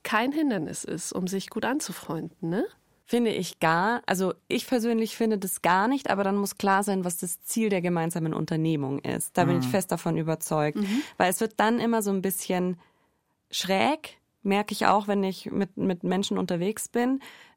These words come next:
Speaker 2: ähm, wenn man unterschiedliche Ziele sich gesetzt hat. Wenn jetzt der eine das Ziel hat, „Ich möchte so schnell wie möglich diese achthundert Höhenmeter gehen“, und der andere sagt, „Nö, ich möchte aber lieber die besonderen Wildblumen,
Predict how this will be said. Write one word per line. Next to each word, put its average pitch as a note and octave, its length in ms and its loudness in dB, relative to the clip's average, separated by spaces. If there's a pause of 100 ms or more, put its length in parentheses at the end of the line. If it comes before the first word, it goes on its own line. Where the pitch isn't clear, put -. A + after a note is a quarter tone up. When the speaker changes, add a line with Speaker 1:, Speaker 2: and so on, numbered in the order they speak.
(100)
Speaker 2:
ähm, G3+ 280 2
wenn G3 120 2
man G3 100 0
unterschiedliche G3 1300 -2 (580)
Ziele A3 280 0
sich E3+ 200 -6
gesetzt E3 320 -2
hat. E3+ 140 0
Wenn F3 120 2
jetzt E3+ 180 -2
der F#3 100 4
eine G3+ 200 4
das F#3 180 -4
Ziel A#3 240 0
hat, G#3+ 140 0
„Ich F#3+ 100 -4
möchte G3 240 0
so F#3 80 -2
schnell G3+ 260 0
wie G3+ 60 2
möglich G3 360 -2
diese F3+ 340 0
achthundert F#3 380 -2
Höhenmeter G3+ 400 2
gehen“, F3+ 240 -2
und F#3 100 0
der F3+ 100 2
andere F#3 280 0
sagt, F#3 240 -4 (380)
„Nö, G#3+ 140 2
ich G3 160 -2
möchte G#3 260 0
aber F#3+ 240 2
lieber G3+ 300 0
die F#3 240 -4 (140)
besonderen G3 520 2
Wildblumen, G3+ 720 0